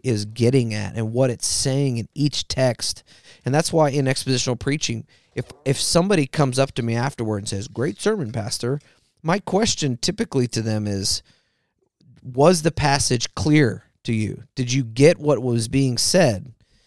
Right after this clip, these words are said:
And that's the question I'm trying to get at. If, if we're trying to make this clear for you so that you understand what God has said, so you can understand what he's doing, so you can then live it out in your life.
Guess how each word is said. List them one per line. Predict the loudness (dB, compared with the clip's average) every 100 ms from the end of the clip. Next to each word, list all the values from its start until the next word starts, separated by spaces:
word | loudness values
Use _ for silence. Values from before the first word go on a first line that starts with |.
| _ _
And | -2 2 2 0 0
that's | 4 4 4 -2
the | 0
question | 4 2 2 -2
I'm | -2
trying | -2 -2
to | -2
get | -2 -2
at. | -2 -8
If, | -10 -12 -16
if | -12
we're | -6 -4
trying | -2 0 2
to | 2
make | 0 -2
this | -4
clear | -6 -2 0 0
for | 0 -2
you | -2
so | -2 -2
that | -2
you | -4 -4
understand | -2 0 0 -2 -2 0 2 2 2
what | -2 0
God | 0 0 -2
has | -2
said, | 0 2 2 0 -10 -20 -8
so | -2
you | -2 -2
can | -4 -2
understand | 0 2 2 2 2 4 4 2
what | -2 -2
he's | -4
doing, | 0 2 4 2 -2 -10
so | -4 0
you | 0 0
can | 0 -2 -2 -2
then | 2 2 2
live | 0 0
it | 0
out | -2 -4
in | -6
your | -6
life. | -6 -8 -12